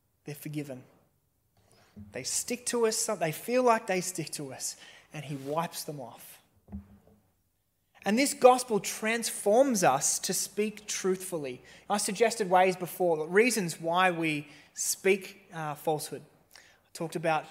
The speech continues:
it might be insecurity that we feel, or when we're afraid of the consequences, or when there are things we just want to cover up.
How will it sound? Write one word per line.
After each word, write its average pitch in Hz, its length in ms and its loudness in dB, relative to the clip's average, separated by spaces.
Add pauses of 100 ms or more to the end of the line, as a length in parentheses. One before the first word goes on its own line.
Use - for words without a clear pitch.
(500)
it 160 120 -14
might 165 280 -6
be 151 260 -6
insecurity 175 560 -2
that 147 140 -10
we 143 80 -10
feel, 135 420 -10 (400)
or 160 300 2
when 165 200 -4
we're 160 140 -2
afraid 156 340 -2
of 151 60 -8
the 151 100 -16
consequences, 151 920 -12 (880)
or 160 260 4
when 165 220 0
there 160 120 -2
are 147 40 -2
things 165 360 -4
we 151 100 -4
just 156 260 -6
want 147 200 -6
to - 60 -12
cover 139 340 -4
up. 135 260 -4